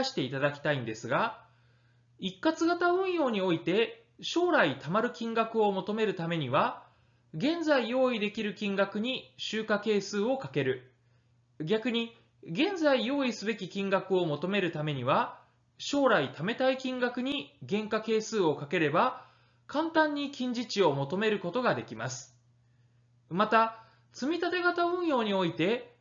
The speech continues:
将来貯まる金額を求めるためには、毎年積み立てる金額に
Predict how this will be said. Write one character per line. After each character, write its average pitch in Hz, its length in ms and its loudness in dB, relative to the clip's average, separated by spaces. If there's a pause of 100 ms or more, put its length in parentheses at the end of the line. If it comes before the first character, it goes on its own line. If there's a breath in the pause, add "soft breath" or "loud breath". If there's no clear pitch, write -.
(140)
将 277 300 2
来 147 220 2
貯 135 120 -10
ま 196 120 2
る 277 120 0
金 262 220 -4
額 247 300 0
を 233 80 4
求 208 220 -2
め 240 140 0
る 220 100 0
た 196 120 -2
め 202 100 0
に 185 100 0
は、 220 360 0 (440 loud breath)
毎 277 240 2
年 311 280 0
積 269 140 -10
み 294 80 -4
立 285 160 0
て 277 100 -2
る 247 120 0
金 220 220 -6
額 214 240 -2
に 247 340 -6